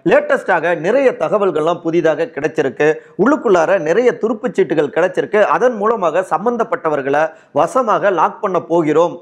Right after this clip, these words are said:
அப்படின்னு கிடைக்கக்கூடிய தகவல்கள் எல்லாமே பரபரப்பு பல்ஸை எகிர வைத்த வண்ணம் இருக்குங்க.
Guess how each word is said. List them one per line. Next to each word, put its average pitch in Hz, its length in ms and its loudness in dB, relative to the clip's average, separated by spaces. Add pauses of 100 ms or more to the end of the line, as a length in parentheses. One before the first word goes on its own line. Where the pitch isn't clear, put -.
அப்படின்னு 175 280 0
கிடைக்கக்கூடிய 160 640 -2
தகவல்கள் 156 520 -2
எல்லாமே 151 520 -2 (260)
பரபரப்பு 240 600 0
பல்ஸை 180 640 0
எகிர 190 340 4
வைத்த 151 260 -4
வண்ணம் 147 320 -4
இருக்குங்க. 139 460 -2